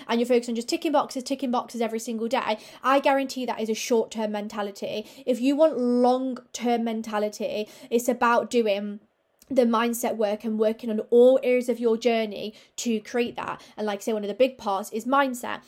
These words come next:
And this is one avenue I want to talk about today, in particular, your mindset around change, which is one of my favourite ones to talk about 'cause it's something that I have struggled with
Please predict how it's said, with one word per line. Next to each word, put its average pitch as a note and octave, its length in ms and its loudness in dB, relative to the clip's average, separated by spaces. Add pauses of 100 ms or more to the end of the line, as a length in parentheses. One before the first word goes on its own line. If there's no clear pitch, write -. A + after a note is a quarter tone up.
(160)
And C4+ 120 -2
this E4+ 120 -2
is C#4+ 120 -6
one C4 100 -2
avenue A3 320 -2
I G#3+ 40 -2
want G#3+ 120 -2
to G#3 60 -6
talk G#3 260 -6
about - 240 -6
today, G#3 380 -6 (200)
in C#4+ 200 6
particular, A#3+ 640 -2
your A3 220 0
mindset A3 560 -4
around G#3+ 420 -4
change, G3+ 640 -8 (760)
which A#3 140 -6
is B3 40 0
one C#4 100 2
of E4 40 -4
my F4 80 -2
favourite C4+ 340 -2
ones G#3+ 220 -6
to A3 80 -16
talk G3 240 -6
about E3 240 -6
'cause - 80 -8
it's A3+ 140 -2
something C4 340 -2
that - 220 -4
I G#3+ 160 2
have A#3 100 0
struggled A3 400 -2
with G3 240 -4